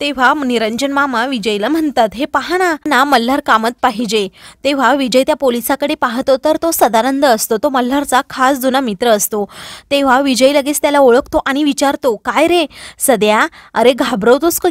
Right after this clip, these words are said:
काय यांना तू?" तेव्हा सदानंद म्हणतो की, "अरे दादा, तू तर सगळीच मजा घालवून टाकली माझी." मोनिका खूप चिडते, म्हणते की,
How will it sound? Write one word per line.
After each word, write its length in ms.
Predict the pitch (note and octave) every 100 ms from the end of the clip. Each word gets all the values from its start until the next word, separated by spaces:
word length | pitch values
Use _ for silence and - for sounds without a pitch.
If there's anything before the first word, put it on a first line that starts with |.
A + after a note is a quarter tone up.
| -
काय 240 | D4+ F#4+
यांना 260 | G4 D4+ B3+
तू?" 240 | B3 G#3+ - - _
तेव्हा 400 | C4+ C4+ B3+ A#3
सदानंद 520 | C#4+ C#4 A3 B3 C4+ C#4
म्हणतो 500 | C#4+ C#4+ B3 A#3 - - - -
की, 260 | D4 B3+
"अरे 300 | B3+ A3+ A#3
दादा, 520 | A#3+ G#3+ A#3 G#3 A3
तू 160 | G#3 E4 E4
तर 120 | E4
सगळीच 420 | - D#4 D#4+ F4
मजा 280 | F4 B3 C#4
घालवून 380 | C#4 D4 B3+ B3+
टाकली 300 | B3 A#3+ B3
माझी." 400 | A3+ F#3 F#3+ F#3+ - - -
मोनिका 380 | B3 C4+ D4+ C#4 B3
खूप 220 | F4+ -
चिडते, 320 | D4+ A#3 A#3
म्हणते 340 | A#3 B3+ A3+ D4
की, 280 | - B3